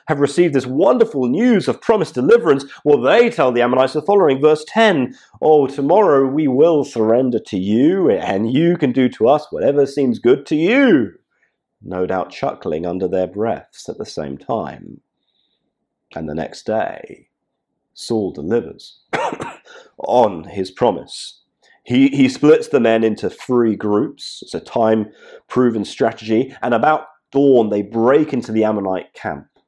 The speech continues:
And it's not so much a battle as it is a massacre, uh, as they slaughter the Ammonites till noon, to the point that any Ammonite found in the fields, he finds himself alone.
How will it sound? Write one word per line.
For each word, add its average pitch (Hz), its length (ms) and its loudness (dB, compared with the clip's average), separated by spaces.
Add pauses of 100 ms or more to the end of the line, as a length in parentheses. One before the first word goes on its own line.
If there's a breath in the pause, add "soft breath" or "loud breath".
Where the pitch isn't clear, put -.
(560)
And 120 140 -4
it's 110 120 -8
not 135 160 -2
so 120 160 -6
much 107 220 -6
a 95 60 -4
battle 95 460 -6
as 87 120 -8
it 95 80 -4
is 90 340 -2 (240 soft breath)
a 107 120 -4
massacre, - 640 -10 (500)
uh, 87 340 -8
as 95 180 -10
they 92 120 -2
slaughter 120 640 -2
the 92 120 -6
Ammonites 92 420 -6
till 90 240 -12
noon, 92 420 -6
to - 80 -12
the 104 80 -6
point 104 240 -4
that 101 80 -2
any 123 300 -2 (160 loud breath)
Ammonite 113 420 -2
found 113 480 -2 (140 loud breath)
in 123 160 0
the 110 80 -2
fields, 101 960 -2 (100)
he 107 160 -8
finds 101 360 -6
himself 95 440 -8
alone. 92 580 -4